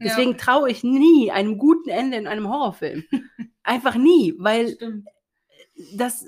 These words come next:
Speaker 1: ich hab zu viele Horrorfilmenden erlebt, wo der böse Geist einfach wieder da war.
Speaker 2: Ja.
Speaker 1: Oder gar nie weg.
Speaker 2: Das stimmt.
Speaker 1: Ne? Und einfach nur alle veräppelt hat. <laughs> Ich tu jetzt mal so.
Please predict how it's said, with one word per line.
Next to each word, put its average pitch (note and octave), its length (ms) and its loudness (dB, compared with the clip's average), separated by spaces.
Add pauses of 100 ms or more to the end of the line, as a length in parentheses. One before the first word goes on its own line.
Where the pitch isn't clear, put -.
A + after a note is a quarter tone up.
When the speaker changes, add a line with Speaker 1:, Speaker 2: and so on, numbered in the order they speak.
Speaker 1:
ich - 200 -10
hab E4 180 -4
zu F4 80 -4
viele C4 580 -2
Horrorfilmenden G3+ 920 -4
erlebt, F#3+ 340 -4
wo B3 120 -4
der B3 100 -2
böse G#3 280 -2
Geist F#3+ 280 -4
einfach F#3+ 260 -8
wieder F3+ 180 -6
da E3 240 -4
war. D3+ 240 -12 (1120)
Speaker 2:
Ja. G#3+ 200 -6
Speaker 1:
Oder F#3+ 160 2
gar F#3+ 160 0
nie G#3+ 200 0
weg. G#3+ 360 -4 (400)
Speaker 2:
Das - 140 -20
stimmt. F#3 220 -20
Speaker 1:
Ne? F3 400 -4
Und F#3 360 -6
einfach F#3+ 260 -8
nur F#3+ 300 -2
alle F#3 320 -2
veräppelt F#3 440 -8
hat. E3 240 -6
<laughs> D#3+ 840 -10
Ich - 160 -12
tu F3+ 80 -6
jetzt E3+ 240 -4
mal D#3 160 -6
so. D#3+ 320 -8